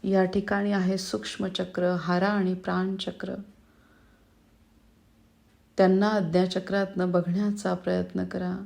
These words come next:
सुंदर असा केशरी आणि पिवळा प्रकाश या दोन्ही चक्रांवर पडलेला आहे. सूक्ष्म स्वरूपामध्ये असलेले हे दोन्ही चक्र,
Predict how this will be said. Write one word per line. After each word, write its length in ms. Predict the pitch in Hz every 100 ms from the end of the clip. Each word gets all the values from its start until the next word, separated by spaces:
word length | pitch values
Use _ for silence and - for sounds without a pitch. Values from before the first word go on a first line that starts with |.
| - _ _ _ _ _ _ _ -
सुंदर 540 | - 214 214 214 202
असा 400 | 185 180 185 180
केशरी 480 | 180 190 185 - 196
आणि 240 | 190 185
पिवळा 420 | 185 190 180 180
प्रकाश 600 | 180 185 185 196 196 190 -
या 60 |
दोन्ही 400 | 180 175 180 185
चक्रांवर 680 | 202 196 180 180 180 175 180
पडलेला 460 | 180 180 175 180 175
आहे. 280 | 175 175 196 208 - _ _ _ _ _ _ _ _ _ _ _ _ -
सूक्ष्म 460 | - 220 214 - 208
स्वरूपामध्ये 800 | 202 190 208 208 196 180 180 185
असलेले 460 | 180 - 185 185
हे 200 | 185 175 185 - -
दोन्ही 400 | 170 170 196 202
चक्र, 520 | - 180 - 185